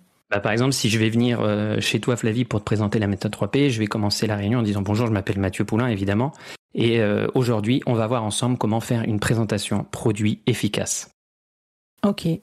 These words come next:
Speaker 1: Voilà.
Speaker 2: simple, net, précis, <laughs>
Speaker 1: Voilà.
Speaker 2: chirurgical, j'aime beaucoup. Ouais, parce que parfois, il y a aussi des clients qui acceptent un rendez-vous sans trop, trop savoir, ou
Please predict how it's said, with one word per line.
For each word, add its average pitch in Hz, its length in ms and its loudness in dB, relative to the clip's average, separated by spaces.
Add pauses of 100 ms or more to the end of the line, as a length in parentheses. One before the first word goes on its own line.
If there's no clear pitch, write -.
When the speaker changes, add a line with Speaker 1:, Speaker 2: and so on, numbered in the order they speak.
Speaker 1:
Voilà. 143 260 0
Speaker 2:
simple, 170 420 0
net, 156 360 0
précis, 190 460 -4
<laughs> - 200 -6
Speaker 1:
Voilà. 214 120 2
Speaker 2:
chirurgical, 226 800 2
j'aime 202 200 2
beaucoup. 202 320 2 (500)
Ouais, 214 140 4
parce 180 180 -2
que 175 80 0
parfois, 175 500 0
il 156 60 0
y 160 60 2
a 151 80 2
aussi 156 180 -2
des 160 100 0
clients 170 280 -2
qui 175 160 -6
acceptent 160 340 -2
un 165 80 2
rendez-vous 156 460 0
sans 156 180 0
trop, - 180 -4
trop 165 160 -2
savoir, 170 540 -2
ou 170 340 -2